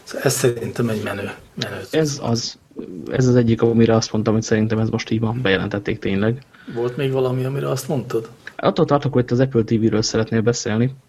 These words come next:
Speaker 1: Hát
Speaker 2: Ahhoz
Speaker 1: akkor
Speaker 2: én meg európai vagyok.
Speaker 1: arról csak annyit, hogy, ö, hogy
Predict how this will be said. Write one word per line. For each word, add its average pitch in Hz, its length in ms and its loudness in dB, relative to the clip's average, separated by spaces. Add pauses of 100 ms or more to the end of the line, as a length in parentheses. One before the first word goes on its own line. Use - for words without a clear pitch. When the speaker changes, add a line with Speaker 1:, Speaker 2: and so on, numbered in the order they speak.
(600)
Speaker 1:
Hát - 260 -12
Speaker 2:
Ahhoz 120 260 2
Speaker 1:
akkor 123 120 2
Speaker 2:
én 120 40 4
meg 120 200 2
európai 110 460 -2
vagyok. 110 360 0 (280)
Speaker 1:
arról 160 380 -2
csak - 220 -6
annyit, 156 680 -4
hogy, 123 440 2
ö, 123 220 6 (340)
hogy 127 280 0